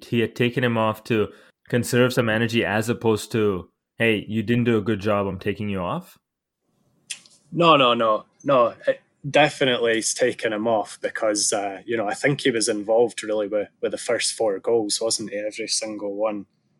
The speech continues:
Speaker 2: he had a part to play. No, it's to, it's to, to get a reaction, right? The next couple of weeks, if you don't, if you don't play well enough, you're, you're not in the team.
Speaker 1: Yeah, fair enough. You know what? In today's game, I could see why he,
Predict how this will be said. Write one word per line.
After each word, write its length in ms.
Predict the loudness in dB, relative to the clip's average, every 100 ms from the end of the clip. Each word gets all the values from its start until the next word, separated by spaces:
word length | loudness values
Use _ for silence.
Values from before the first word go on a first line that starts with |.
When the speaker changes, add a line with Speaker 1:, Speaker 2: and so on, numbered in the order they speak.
| _ _ _
Speaker 2:
he 80 | -6
had 140 | -6
a 60 | -6
part 360 | -6 -6 -6 -12
to 80 | -6
play. 380 | 0 0 -2 _ _ _ _ -16 -14 0
No, 200 | 4 6
it's 220 | 4 2
to, 120 | 4
it's 400 | 6 6 4 0 0
to, 140 | 0 0
to 120 | -2 2
get 200 | 2 2
a 60 |
reaction, 760 | 2 2 2 2 0 0 -2 -10 _ _ -4
right? 340 | -2 -2 -2
The 100 | -4 -4 -6
next 180 | -8
couple 320 | -6 -6 -4 -2
of 40 |
weeks, 480 | -2 -2 -4 -4 -4
if 160 | -6 0
you 60 |
don't, 240 | 2 2 -2 _
if 120 | -10
you 60 | -2
don't 280 | -2 -2 -4
play 360 | 0 0 0 -6 -2
well 240 | 0 2
enough, 380 | 0 -4 -8 -6
you're, 280 | -6 -6 -8
you're 140 | -8
not 200 | -4 -4
in 80 | -6
the 80 | -8
team. 320 | -6 -6 -6 -12 _ _ _ _ _ _ _ _ _ _ _ _
Speaker 1:
Yeah, 180 | -2 0
fair 200 | 4 4
enough. 280 | 6 4 2
You 100 | -2
know 100 | 2
what? 240 | 2 2 -4
In 180 | -4
today's 320 | 0 2 2 0
game, 500 | 0 2 0 -4 -12 _ _ _ -4
I 100 | -2
could 200 | 0 -2
see 220 | 0 2
why 440 | 4 6 6 2
he, 500 | -2 -6 -6 -10 -18